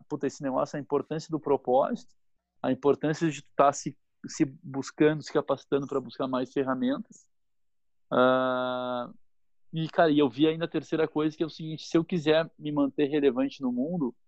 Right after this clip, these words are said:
só tem uma coisa que eu posso fazer: investir na minha cabeça,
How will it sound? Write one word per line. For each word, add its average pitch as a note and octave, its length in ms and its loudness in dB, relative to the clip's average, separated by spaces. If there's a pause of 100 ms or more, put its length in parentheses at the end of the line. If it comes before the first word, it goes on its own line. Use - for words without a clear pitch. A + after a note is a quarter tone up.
(300)
só C#3 180 2
tem D#3 200 0
uma F#3 160 4
coisa D#3+ 300 4
que F3 60 0
eu F#3 60 2
posso C#3+ 260 2
fazer: A2+ 380 0 (420)
investir C3 440 0
na C#3+ 100 2
minha C#3+ 140 0
cabeça, B2+ 560 2